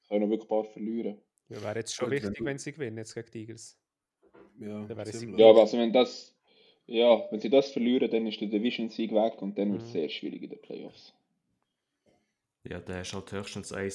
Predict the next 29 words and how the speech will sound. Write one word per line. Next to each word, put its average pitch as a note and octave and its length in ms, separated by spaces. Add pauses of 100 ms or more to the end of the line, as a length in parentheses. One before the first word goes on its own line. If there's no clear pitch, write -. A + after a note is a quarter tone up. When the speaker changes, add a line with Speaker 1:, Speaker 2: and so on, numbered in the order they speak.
Speaker 4:
Heimgame. G2+ 480 (1080)
Speaker 1:
Ja. G2 280 (2500)
Speaker 2:
Dali, D3+ 220
hast B2 80
Speaker 3:
Ja. C#3 100
Speaker 2:
du E3+ 60
noch D#3+ 60
etwas - 180
zu D#3 140
sagen? A2+ 300 (1800)
Speaker 3:
Na. C#3+ 180 (880)
Speaker 2:
Aber A#2 120 (240)
allgemein D3+ 480
so D3 160
N D3 240
F D3 120
C, C#3 280
wer A#2 160
siehst - 340
du A#2+ 60
dort C3+ 160
momentan C3+ 500
am C3 80
stärksten? C3 500 (2500)
Wer A#2 100
ist - 120
so B2+ 80
dein B2+ 140
Favorit? C3 480